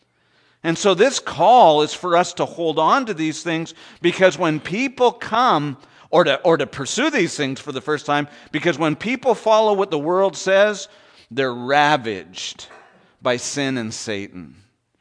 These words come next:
Our young people are ravaged. Our adults. We got a generation from the hippie movement in the sixties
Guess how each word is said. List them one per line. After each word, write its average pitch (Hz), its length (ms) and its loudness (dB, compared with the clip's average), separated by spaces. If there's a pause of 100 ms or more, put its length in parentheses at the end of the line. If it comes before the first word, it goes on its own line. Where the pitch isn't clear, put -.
(800)
Our 101 120 -6
young 165 360 2
people 202 400 -8
are 180 80 0
ravaged. 175 680 -2 (1200)
Our 120 420 0
adults. 175 720 4 (460)
We 131 80 -10
got 160 140 4
a 139 40 -2
generation 151 800 0
from 117 320 -6 (220)
the 117 80 -6
hippie 143 320 -4
movement 123 280 -6
in 117 60 -8
the 107 60 -12
sixties 113 600 -6